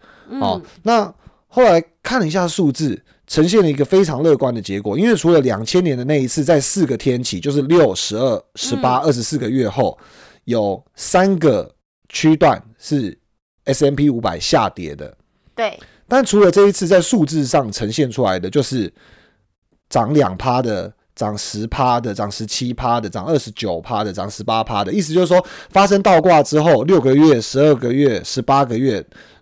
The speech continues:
Speaker 2: 股市都还是持续上涨，不免会有这样的错觉。可是认真看完之后，才发现一件事情。
Speaker 1: 嗯。
Speaker 2: 它这个统计啊，很巧妙，它都避开了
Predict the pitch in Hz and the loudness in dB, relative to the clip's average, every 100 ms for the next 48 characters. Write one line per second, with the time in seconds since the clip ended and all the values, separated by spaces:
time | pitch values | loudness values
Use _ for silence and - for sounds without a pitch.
0 | _ _ _ _ _ _ 147 139 240 208 | _ _ _ _ _ _ 0 0 2 2
1 | 185 147 160 - 127 147 - 110 87 73 | 4 4 2 0 0 2 2 -2 -4 -10
2 | - - - 262 185 165 160 117 - 117 | -14 -18 -2 2 2 4 4 2 -2 -4
3 | - 143 - 90 - - - 147 233 269 | 0 0 0 -8 -10 -16 -8 -4 2 2
4 | 208 208 202 - 208 107 110 110 139 117 | 4 2 2 0 -2 -2 -2 0 0 0
5 | 113 120 120 120 113 110 120 101 - - | -2 0 0 -4 -4 -6 -6 -6 -8 -12
6 | - _ _ _ _ _ _ 277 254 196 | -20 _ _ _ _ _ _ -10 -10 -10
7 | - - - - _ _ - 294 247 110 | -16 -20 -20 -20 _ _ 0 2 2 0
8 | 92 - 165 104 104 104 _ _ _ _ | -6 -2 0 2 0 -4 _ _ _ _
9 | _ - 220 - - 101 90 131 165 87 | _ -2 -2 -2 -4 -2 -2 0 0 0
10 | - _ _ _ _ 185 208 196 226 160 | -6 _ _ _ _ 0 2 2 2 0
11 | 135 139 131 107 92 | 0 2 2 2 -4